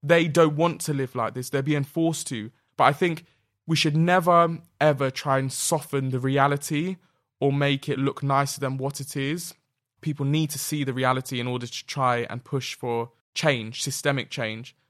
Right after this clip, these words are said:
But what we also need to be doing is showing and telling the stories of those actually having to live in those conditions, because you will realise these are actually your everyday people that you walk past, that you work with, that you see on a daily basis,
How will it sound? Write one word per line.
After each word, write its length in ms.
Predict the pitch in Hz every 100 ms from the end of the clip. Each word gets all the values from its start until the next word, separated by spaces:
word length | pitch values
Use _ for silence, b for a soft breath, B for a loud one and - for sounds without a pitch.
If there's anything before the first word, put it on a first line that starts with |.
| _
But 100 | 151
what 120 | 143 135
we 100 | 143
also 280 | 147 147 135
need 140 | 127
to 80 | 131
be 80 | 131
doing 260 | 127 123
is 100 | -
showing 420 | - - 139 123
and 140 | 104 123
telling 500 | - 139 123 117 120 _ _ _
the 80 | 135
stories 460 | - 151 135 120
of 160 | 123 113
those 440 | 139 127 123 120 _ _ _ _ _
actually 280 | 117 - 123
having 220 | 127 123
to 140 | 123 127
live 360 | 135 139 110 _ _ _ _ _
in 100 | 131
those 160 | 127 123
conditions, 560 | 131 127 123 127 113 113
because 500 | 123 139 123 120 - _ _ _
you 120 | 123
will 80 | 127
realise 320 | 135 127 113
these 160 | 131 135
are 80 | 117
actually 400 | - 151 117 - _
your 120 | 135
everyday 400 | 123 123 123 127
people 300 | 127 139 127
that 80 | 120
you 100 | 110
walk 240 | 131 135 -
past, 240 | 120 117
that 80 | 98
you 120 | 139
work 320 | 147 131 -
with, 220 | 107 107 _ b b b
that 120 | 123
you 60 | 131
see 200 | - 143
on 80 | 127
a 40 |
daily 260 | 135 131 127
basis, 640 | 139 147 143 101 -